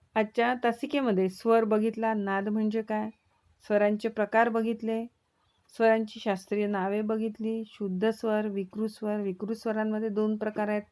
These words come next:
कोमल स्वर, तीव्र स्वर. त्यानंतर सप्तक बघितलं, सप्तक म्हणजे सा, रे, ग, म, प, ध, नि, परंतु एका सप्तकामध्ये बारा स्वर असतात. आणि आता हार्मोनियमचे सप्तक, हार्मोनियमचे तीन प्रकारचे सप्तक असतात,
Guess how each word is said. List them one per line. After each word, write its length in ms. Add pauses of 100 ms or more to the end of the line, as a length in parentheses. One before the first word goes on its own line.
कोमल 340
स्वर, 340
तीव्र 260
स्वर. 280 (2000)
त्यानंतर 460
सप्तक 460
बघितलं, 560 (120)
सप्तक 380 (100)
म्हणजे 260
सा, 200
रे, 100
ग, 80
म, 160
प, 120
ध, 120
नि, 260 (480)
परंतु 380
एका 300
सप्तकामध्ये 680
बारा 340
स्वर 300
असतात. 280 (720)
आणि 180
आता 200
हार्मोनियमचे 800
सप्तक, 500
हार्मोनियमचे 600 (140)
तीन 200
प्रकारचे 500
सप्तक 420
असतात, 260